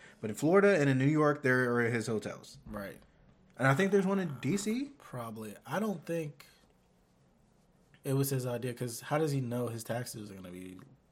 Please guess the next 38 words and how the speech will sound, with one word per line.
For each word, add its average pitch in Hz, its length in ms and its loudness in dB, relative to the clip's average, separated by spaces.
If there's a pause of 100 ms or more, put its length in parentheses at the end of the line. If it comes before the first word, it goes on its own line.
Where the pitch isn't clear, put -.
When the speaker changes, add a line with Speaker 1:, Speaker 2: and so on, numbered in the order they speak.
Speaker 2:
revealed? 95 520 -14 (480)
Speaker 1:
Because 143 260 2
he's 147 160 0
been 143 160 2
Speaker 2:
If 127 60 2
he, 165 80 4
Speaker 1:
evading. 131 500 0
Speaker 2:
but 135 200 -4
it, 147 160 -4
no, 151 100 0
I'm 143 120 0
saying 131 300 -2
if 127 160 -6
he, 135 300 -4
if 123 180 -8
he 117 120 -8
never 131 280 -2
becomes 135 340 -4
president, 131 460 -2
his 113 140 -8
taxes 120 440 -6
never 113 240 -6
become 107 320 -8
a 104 40 -8
problem. 123 380 -10 (1600)
Speaker 1:
Yeah, 147 180 2
they 151 100 0
will. 185 340 -2 (100)
Speaker 2:
How? 160 280 4
Speaker 1:
He's 180 160 0
gonna 220 140 4
get 180 100 2
audited. 165 520 -2 (200)
At 147 120 0
Speaker 2:
How? 226 180 8
Speaker 1:
some 175 80 -2
point. 156 100 4
Speaker 2:
When? 208 400 8